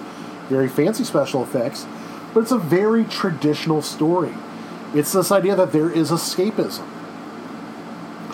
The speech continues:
And I would argue that hip-hop is kind of escapism, too.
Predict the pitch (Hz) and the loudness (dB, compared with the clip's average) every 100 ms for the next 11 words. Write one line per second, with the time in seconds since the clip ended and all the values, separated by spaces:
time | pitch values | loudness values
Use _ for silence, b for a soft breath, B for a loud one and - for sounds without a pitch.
0 | B B B 185 247 415 381 165 175 202 | B B B 4 6 6 4 4 4 4
1 | 220 196 - - 294 - 233 233 175 - | 4 4 2 0 0 4 4 4 2 0
2 | - 214 220 214 - 147 127 160 185 185 | 0 0 2 0 0 -2 2 0 0 -4
3 | - 262 320 | 0 0 0